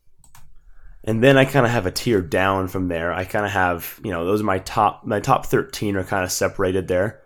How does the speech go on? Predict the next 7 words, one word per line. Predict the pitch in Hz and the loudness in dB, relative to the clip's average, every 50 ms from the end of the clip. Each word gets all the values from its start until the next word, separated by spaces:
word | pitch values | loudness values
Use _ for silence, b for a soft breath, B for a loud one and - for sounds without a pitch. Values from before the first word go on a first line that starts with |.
| b b b b b b b | b b b b b b b
Then | - 113 107 | 0 2 2
I | 107 | 2
have | 101 101 101 95 95 92 | 2 0 0 0 0 0
number | 95 101 95 92 92 | 0 -2 -2 -2 -4
fourteen, | - - - 117 120 107 - - - 120 113 110 | -4 -2 0 2 2 0 0 -2 -2 0 0 0
North | 107 101 95 - - | 0 -2 -4 -4 -6
Carolina, | - 92 87 98 107 117 120 123 127 127 | -6 -4 -2 0 0 0 0 -2 -2 -4